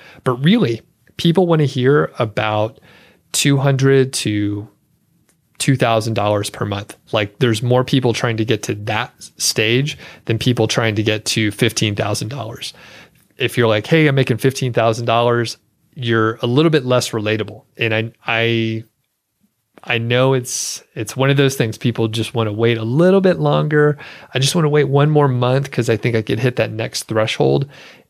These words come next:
And, um, really, people wanna hear about your early stories. So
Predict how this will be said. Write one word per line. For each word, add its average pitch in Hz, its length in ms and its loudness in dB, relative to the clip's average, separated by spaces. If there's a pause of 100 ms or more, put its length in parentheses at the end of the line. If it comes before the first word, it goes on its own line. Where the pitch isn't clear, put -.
(100)
And, 110 380 2
um, 107 200 0
really, 156 360 2 (240)
people 143 240 2
wanna 131 160 4
hear 113 460 2
about 107 640 -2
your 107 340 -4
early 113 320 2
stories. - 640 -6
So 104 380 0